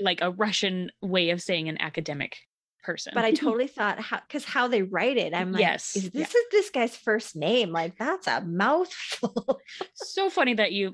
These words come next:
Speaker 1: brought up baby names, though, because I'm looking for baby names everywhere. And I, I honestly, I love Russian so much. And I'm like, "Oh, I wish I could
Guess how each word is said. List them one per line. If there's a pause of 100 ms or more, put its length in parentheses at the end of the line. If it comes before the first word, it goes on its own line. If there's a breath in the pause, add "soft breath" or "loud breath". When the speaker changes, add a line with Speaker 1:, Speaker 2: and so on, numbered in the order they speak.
Speaker 1:
brought
up
baby
names,
though,
because (120)
I'm
looking
for
baby
names
everywhere.
And
I, (280)
I
honestly,
I
love
Russian
so
much.
And
I'm
like,
"Oh,
I
wish
I
could